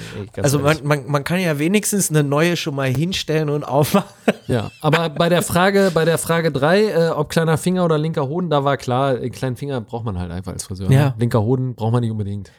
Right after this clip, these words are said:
Speaker 2: Nee, äh, außerdem, ich hab zwei Kinder.
Speaker 1: Ja.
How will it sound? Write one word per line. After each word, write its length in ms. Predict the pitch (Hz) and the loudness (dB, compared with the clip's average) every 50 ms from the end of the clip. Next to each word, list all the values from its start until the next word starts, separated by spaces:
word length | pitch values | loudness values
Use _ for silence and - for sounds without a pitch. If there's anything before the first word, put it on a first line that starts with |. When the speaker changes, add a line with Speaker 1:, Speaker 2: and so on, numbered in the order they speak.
| _ _ _ - | _ _ _ 0
Speaker 2:
Nee, 320 | 127 131 139 156 156 147 110 | 4 4 6 6 4 4 2
äh, 160 | 127 131 104 | 2 0 0
außerdem, 380 | 120 139 - - 143 143 139 | 0 0 2 2 2 2 2
ich 100 | 131 120 135 | 0 0 0
hab 100 | 131 - | -2 -2
zwei 160 | - 135 123 | -2 -4 -2
Kinder. 360 | 117 - 131 131 127 107 104 - _ _ _ _ _ - | -2 -2 -2 -2 -2 -2 -4 -6 _ _ _ _ _ -4
Speaker 1:
Ja. 220 | 110 107 107 | 0 2 2